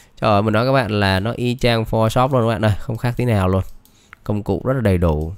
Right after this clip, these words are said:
Đấy, rất đầy đủ các bạn nha. Quá tuyệt vời luôn. Ok các bạn, thì, à, đây là một số cái tính năng mà mình vừa mới test thử cho các bạn ở trên cái website photopiece chấm com.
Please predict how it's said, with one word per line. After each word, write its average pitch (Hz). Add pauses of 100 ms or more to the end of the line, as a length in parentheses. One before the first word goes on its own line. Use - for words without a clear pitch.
(500)
Đấy, 98 (680)
rất -
đầy 156
đủ 101
các 113
bạn 117
nha. 127 (800)
Quá 196
tuyệt 123
vời 117
luôn. 131 (1600)
Ok 147
các 151
bạn, 143 (220)
thì, 110
à, 104
đây 123
là 104
một 101
số 160
cái 196
tính 175
năng 139 (200)
mà 110
mình 98
vừa 98
mới 101
test 160
thử 90
cho 110
các 123
bạn 120 (220)
ở 85
trên 107
cái 123
website 113
photopiece 113 (280)
chấm 107 (100)
com. 117